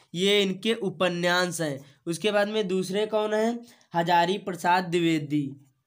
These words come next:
हजारी। उसके बाद में प्रसाद, ये आप लोग नोट कर लीजिए, बहुत ही इंपॉर्टेंट है, हर साल एग्जाम में ये आते ही आते हैं,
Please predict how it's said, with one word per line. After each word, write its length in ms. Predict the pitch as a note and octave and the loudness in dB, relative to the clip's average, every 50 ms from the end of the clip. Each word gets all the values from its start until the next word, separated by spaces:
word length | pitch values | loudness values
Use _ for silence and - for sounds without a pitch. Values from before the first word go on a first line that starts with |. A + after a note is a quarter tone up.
| _ _ _ _ _ _ _ - | _ _ _ _ _ _ _ -8
हजारी। 880 | D#3+ E3 E3 D#3 E3+ E3 E3 E3 E3 D#3+ D#3+ F3+ F#3+ G3 G#3 G#3 G3+ - - _ _ _ _ _ _ _ _ _ _ _ _ _ _ _ _ E3+ | -6 -4 0 2 4 6 6 6 4 4 2 0 -2 -2 -2 -6 -8 -12 -18 _ _ _ _ _ _ _ _ _ _ _ _ _ _ _ _ -8
उसके 260 | E3+ E3+ - G#3 G#3 | -8 -2 0 0 2
बाद 220 | G3+ G3 G3 F#3+ | 2 2 2 2
में 260 | G3+ G#3 G#3+ G3+ - | 0 -2 -2 -4 -4
प्रसाद, 840 | - F#3+ F#3 F3+ F3+ - F3+ E3+ E3+ E3+ F3 F3+ F3+ F#3 F3+ F3 F#3+ - - _ _ - | -4 -2 -2 -2 -2 0 2 4 4 6 6 6 4 4 0 -2 -6 -14 -18 _ _ -6
ये 120 | F3 F3+ G3 | -2 2 4
आप 280 | G3 F#3+ F#3+ F#3+ F#3+ G3 | 4 4 4 2 2 2
लोग 240 | G3+ G#3+ A3 A3 G#3+ | 2 2 2 2 2
नोट 280 | G3 F#3 F#3+ G3 G3 G3+ | 2 2 2 0 0 -2
कर 140 | - G#3 | -2 -4
लीजिए, 380 | G3+ G3 G3+ G3+ F#3 G3+ G#3+ A3 | -2 -2 -2 -2 0 0 0 0
बहुत 460 | F#3+ F3 F3+ F3+ E3+ F#3 G3 G3 G3 | 0 -2 -2 -2 0 0 0 -2 -2
ही 80 | G#3 G3+ | -4 -4
इंपॉर्टेंट 600 | G3+ F#3+ - G3 F3+ F3 E3+ F3 G3+ G3 G3 G#3 | -6 -4 -4 -2 -2 -2 -2 -4 -6 -6 -4 -2
है, 160 | G3+ G3 F#3 | -2 0 0
हर 220 | F3+ E3+ F3 F3+ | 0 0 0 0
साल 280 | F3+ - F#3+ F#3 F#3 F#3+ | 0 0 0 2 2 2
एग्जाम 320 | F#3 E3+ E3+ F#3 F#3 F#3 | 0 0 0 0 0 0
में 160 | F#3+ F#3+ G3 G3 | 0 -2 -2 0
ये 220 | G3+ G3+ G#3 G#3 | 2 2 2 4
आते 360 | F#3+ F3 E3+ F3+ - - G3 | 4 4 2 0 -2 0 2
ही 220 | G3 G3 G3 F#3+ F#3 | 2 4 4 4 2
आते 280 | F3 E3 - - E3 | 2 0 -2 -4 -6
हैं, 380 | D#3 D#3 D3 C3+ - - - | -6 -6 -6 -10 -12 -14 -20